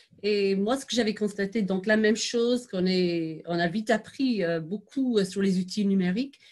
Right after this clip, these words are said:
mais aussi, je crois que tous les professeurs sont devenus aussi professeurs d'informatique en quelque sorte, parce que les élèves,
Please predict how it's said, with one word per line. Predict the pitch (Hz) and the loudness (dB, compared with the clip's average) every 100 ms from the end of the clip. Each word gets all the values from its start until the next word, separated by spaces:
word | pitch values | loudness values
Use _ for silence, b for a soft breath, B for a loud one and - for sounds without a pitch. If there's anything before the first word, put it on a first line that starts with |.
| b 214 | b 2
mais | 208 | 2
aussi, | 226 - 277 | 2 -2 -4
je | - | -2
crois | 240 | -4
que | 240 196 180 | 0 0 0
tous | - - 240 | -6 -6 -2
les | 233 | -2
professeurs | 226 214 220 214 - 311 | -2 -6 -6 -6 -4 -4
sont | 320 226 | -2 -2
devenus | 202 214 214 220 | -2 -2 0 0
aussi | 240 240 302 | -2 -2 -4
professeurs | - 247 247 285 269 | -4 -8 -6 -4 -4
d'informatique | 220 214 208 208 208 - 254 | -4 -4 -4 -4 -6 -10 -8
en | 190 | -8
quelque | 190 185 196 | -6 -6 -6
sorte, | 196 185 - | -6 -8 -8
parce | 185 - | -10 -4
que | 196 196 B B - | -4 -4 B B -2
les | 254 254 | 0 2
élèves, | 220 233 330 240 | 2 2 2 0